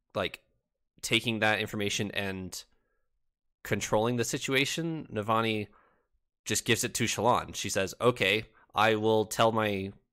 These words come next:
scholars and my Ardens to do whatever you want. You're in charge now, so go for it." Um, which I think was really cool that she didn't try to, you know, take it from Shallan, but she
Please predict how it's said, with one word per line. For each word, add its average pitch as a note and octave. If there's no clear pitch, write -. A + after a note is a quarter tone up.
scholars G2+
and G2+
my F#2+
Ardens G2
to -
do G2
whatever G2
you G2+
want. G2+
You're G#2+
in A2
charge B2
now, F#2+
so F#2
go A2+
for F2
it." -
Um, F#2+
which A2
I G#2+
think G#2
was F2+
really E2+
cool E2
that F#2+
she -
didn't F2
try -
to, F2+
you -
know, -
take A2
it -
from F#2
Shallan, F2+
but -
she -